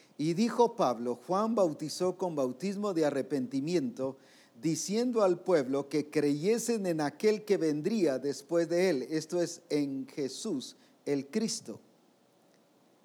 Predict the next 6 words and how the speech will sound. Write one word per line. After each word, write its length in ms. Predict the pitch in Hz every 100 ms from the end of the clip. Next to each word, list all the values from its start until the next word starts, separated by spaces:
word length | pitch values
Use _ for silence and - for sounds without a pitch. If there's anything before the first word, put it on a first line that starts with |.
| _ _ _ _ -
Ahora, 300 | 131 135 127
¿qué 120 | 185
pasó? 420 | 190 190 220 190 - - -
Cuando 400 | 160 147 135 123
oyeron 480 | 120 139 220 262 254
esto, 420 | 175 - 120